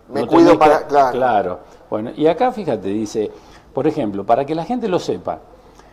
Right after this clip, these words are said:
Speaker 2: no gestionar la solicitud de rescisión del servicio a petición de los consumidores sin expresar motivo. O sea, la persona que va y dice,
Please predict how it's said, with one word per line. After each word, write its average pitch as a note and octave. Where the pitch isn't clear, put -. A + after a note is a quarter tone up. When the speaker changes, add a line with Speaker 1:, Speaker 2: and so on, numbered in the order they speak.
Speaker 2:
no A3
gestionar A3+
la F#3+
solicitud C#3+
de E3+
rescisión C#3+
del D#3
servicio F3+
a -
petición A#2
de D#3
los A#2
consumidores A#2+
sin D3+
expresar C3+
motivo. F#2
O F#2+
sea, C#3+
la D3+
persona G#3+
que B2+
va G#2+
y F#2
dice, A#2